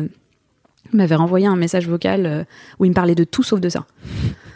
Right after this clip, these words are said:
Du coup, j'étais en mode, « Mais il se fout de ma gueule, quoi. Il pense que j'ai, <laughs> il pense que je lui demande quoi ? » Et, euh,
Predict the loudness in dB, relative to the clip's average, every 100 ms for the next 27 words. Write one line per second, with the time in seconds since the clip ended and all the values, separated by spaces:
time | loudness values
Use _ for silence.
0 | -20 -20 _ _ _ -12 -10 -8 -8 -10
1 | -10 -10 -10 -4 -2 -2 -4 -2 -2 -2
2 | -2 0 2 2 0 -8 -6 0 2 4
3 | 4 4 0 2 0 0 -8 -18 _ -8
4 | -6 -6 -10 -12 -12 -14 -18 -14 -2 0
5 | 2 0 -2 -4 -8 -8